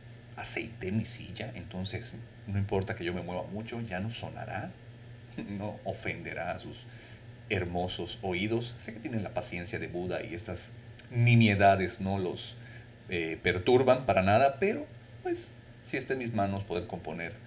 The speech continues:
algo para que ustedes la pasen mejor, qué mejor que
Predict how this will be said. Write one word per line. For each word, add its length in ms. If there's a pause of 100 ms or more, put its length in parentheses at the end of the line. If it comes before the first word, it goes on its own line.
(580)
algo 360
para 320
que 220 (340)
ustedes 360
la 80
pasen 320
mejor, 260 (600)
qué 100
mejor 300
que 200